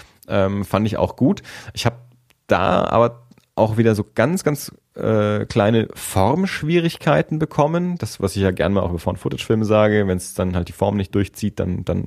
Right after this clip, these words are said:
löst sich's halt irgendwie für mich irgendwie ein bisschen auf und hält nicht zusammen. Und das Problem hatte ich da auch.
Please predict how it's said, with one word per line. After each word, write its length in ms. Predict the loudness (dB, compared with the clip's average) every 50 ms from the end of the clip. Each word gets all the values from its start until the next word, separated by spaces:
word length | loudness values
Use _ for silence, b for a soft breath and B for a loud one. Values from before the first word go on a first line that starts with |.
| -6 -4
löst 280 | -2 -2 -2 -2 -4
sich's 180 | -6 -4 -2 -4
halt 100 | -4 -2
irgendwie 300 | -2 -2 0 -2 -2 -4 -8
für 160 | -8 -6 -4
mich 220 | -4 -4 -4 -6 -6
irgendwie 260 | -4 -2 0 0 -2
ein 100 | -2 -4
bisschen 240 | -6 -6 -6 -4 0
auf 240 | 0 0 0 0
und 180 | -4 -6 -6 B B B B B B B B -2
hält 200 | 0 0 2 0
nicht 120 | -2 -4
zusammen. 300 | -4 -2 0 0 0 0 B B B B B B B B B _
Und 320 | 4 4 6 4 4 2
das 80 | 0 -2
Problem 280 | 0 2 2 2 2 2
hatte 100 | -2 -4
ich 100 | -4 -2
da 200 | 0 2 2 2
auch. 340 | 4 2 2 2 0 -4